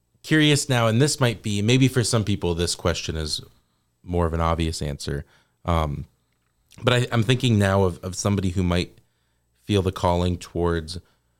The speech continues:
uh, one day pastoring or being an elder, uh, maybe being a missionary, working full time in some sort of ministry. Maybe it's a camp,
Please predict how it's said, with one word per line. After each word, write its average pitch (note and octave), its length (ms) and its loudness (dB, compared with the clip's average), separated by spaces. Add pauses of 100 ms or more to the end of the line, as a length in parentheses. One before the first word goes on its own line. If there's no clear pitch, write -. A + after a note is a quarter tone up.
(200)
uh, D#2+ 160 0
one F#2 300 2
day E2+ 380 0 (1000)
pastoring F#2+ 800 0
or F2 120 -4
being D#2+ 220 -4
an D#2 140 -8
elder, F2+ 540 0 (360)
uh, D#2 400 -4
maybe E2 220 -8
being D#2 240 -8
a D#2+ 40 -8
missionary, E2+ 920 -2 (500)
working F#2 420 -2
full F2 200 -4
time E2+ 300 -2
in E2 60 -6
some F2 160 -6
sort E2 160 -6
of E2 60 -8
ministry. F2+ 460 -2
Maybe E2+ 200 -4
it's D#2+ 120 -6
a - 60 -8
camp, F2 440 -6